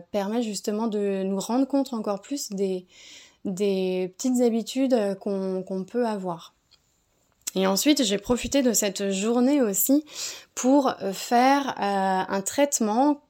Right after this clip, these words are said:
euh, qui est connu en Ayurveda, qui est connu aussi en naturopathie,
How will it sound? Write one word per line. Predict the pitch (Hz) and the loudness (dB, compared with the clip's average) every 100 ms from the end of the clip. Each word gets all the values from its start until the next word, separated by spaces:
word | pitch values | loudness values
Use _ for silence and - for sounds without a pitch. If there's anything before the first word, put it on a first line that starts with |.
| _ _ - | _ _ -8
euh, | 202 190 190 185 | -4 -2 -2 -4
qui | 180 220 214 | -6 0 0
est | |
connu | 208 - 226 262 269 | 2 2 6 6 4
en | 202 | 0
Ayurveda, | 196 202 196 190 254 | -4 -4 -4 -4 -6
qui | 262 180 | -6 -8
est | 170 | -8
connu | - 208 233 | -6 -2 -2
aussi | 240 196 - | -2 -2 -4
en | 233 | -4
naturopathie, | 180 214 - 240 220 175 165 - | -6 -6 -4 -4 -4 -8 -8 -8